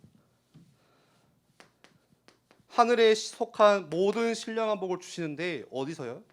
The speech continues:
그리스도 안에서. 예. 끝난 거예요, 끝난 거예요. 그리스도 안에 있으면 이미 신령한 복을 다 주셨다는 거예요. 그리스도 안에서.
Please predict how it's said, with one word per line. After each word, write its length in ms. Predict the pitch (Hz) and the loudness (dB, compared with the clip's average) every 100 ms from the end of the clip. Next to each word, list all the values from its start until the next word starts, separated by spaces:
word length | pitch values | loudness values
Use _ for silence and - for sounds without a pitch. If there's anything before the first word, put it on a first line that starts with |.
| _ _ _ _ _ _ _ _ _ _ _ | _ _ _ _ _ _ _ _ _ _ _
그리스도 480 | - 196 262 - 160 | -16 -14 -14 -14 -16
안에서. 260 | 107 110 - | -16 -20 -20
예. 60 | _ _ _ _ _ - - _ _ _ _ _ _ _ _ - | _ _ _ _ _ -20 -20 _ _ _ _ _ _ _ _ -18
끝난 260 | 214 254 | -14 -14
거예요, 160 | 247 - _ | -16 -20 _
끝난 160 | 107 | -20
거예요. 200 | 110 _ _ _ _ _ _ _ _ _ _ | _ _ _ _ _ _ _ _ _ _ _
그리스도 440 | - 185 208 - 185 | -10 -8 -8 -8 -8
안에 180 | 170 | -6
있으면 300 | 143 - 127 | -10 -14 -14
이미 200 | 151 190 | -12 -12
신령한 280 | 175 196 196 | -12 -10 -10
복을 140 | 151 120 | -12 -16
다 80 | |
주셨다는 420 | - - 147 113 113 | -20 -18 -16 -16 -20
거예요. 140 | _ _ _ _ _ _ _ _ _ _ _ _ _ _ _ _ _ _ _ _ _ _ _ _ _ _ _ _ | _ _ _ _ _ _ _ _ _ _ _ _ _ _ _ _ _ _ _ _ _ _ _ _ _ _ _ _
그리스도 540 | 175 196 220 - 202 | 0 2 2 2 2
안에서. 460 | 131 123 127 - | 4 2 -4 -10